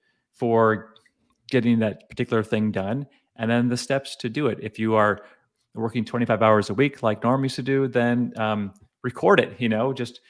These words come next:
turn your phone on and record what you're doing, or turn a, a screen capture, um, you know, whether it's Camtasia or,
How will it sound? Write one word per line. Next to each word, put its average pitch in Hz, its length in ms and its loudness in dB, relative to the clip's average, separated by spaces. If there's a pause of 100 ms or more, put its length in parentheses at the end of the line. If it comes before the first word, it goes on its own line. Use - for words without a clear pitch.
(140)
turn 147 140 -2
your 147 100 -2
phone 151 200 2
on 117 360 4 (800)
and 110 100 -4
record 120 540 2
what 117 200 0
you're 117 140 0
doing, 107 500 0 (440)
or 117 600 0
turn 110 360 -4
a, 107 140 -8 (100)
a 110 40 -16
screen 120 400 -4
capture, 107 640 -4 (520)
um, 92 360 -12 (180)
you - 240 -20
know, 95 40 -8
whether 98 120 -6
it's 95 100 -10
Camtasia 107 920 -2
or, 98 280 -4